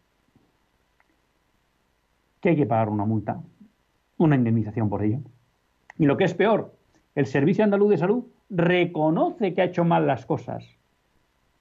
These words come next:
Fíjense ustedes, estamos hablando de que un servicio de salud reconoce que ha hecho mal las cosas porque no ha dado la oportunidad de matar a un niño no nacido.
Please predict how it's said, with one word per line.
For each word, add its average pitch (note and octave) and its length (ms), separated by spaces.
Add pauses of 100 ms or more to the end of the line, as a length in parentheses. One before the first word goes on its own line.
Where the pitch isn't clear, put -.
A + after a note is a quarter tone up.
Fíjense G3 360
ustedes, F3 360
estamos F#3+ 300
hablando F#3+ 280
de E3+ 100
que G#3 80
un G3+ 80
servicio G3+ 800 (480)
de G3+ 260
salud G3 560 (800)
reconoce F3 720
que G3 100
ha G3+ 40
hecho G#3 180
mal G#3+ 240
las G#3 180
cosas G#3 420
porque F3 420
no F#3+ 160
ha G3+ 80
dado G3+ 320
la F3 240
oportunidad D#3 1160 (500)
de C#3 200
matar D3+ 540 (100)
a D3+ 80
un D#3+ 180
niño F3 280
no D3+ 120
nacido. E3 480